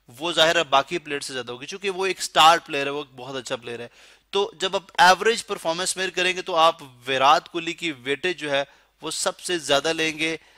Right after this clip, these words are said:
बका-, ब-, comparative to other players। ठीक है, तो this is the meaning of weighted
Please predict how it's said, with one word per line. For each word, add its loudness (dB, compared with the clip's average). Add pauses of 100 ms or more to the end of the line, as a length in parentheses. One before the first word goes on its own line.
(240)
बका-, 0
ब-, -12
comparative -4
to -6
other -8
players। -18 (1080)
ठीक -18
है, -12
तो -14
this -2
is -4
the -6
meaning -6
of -18
weighted -4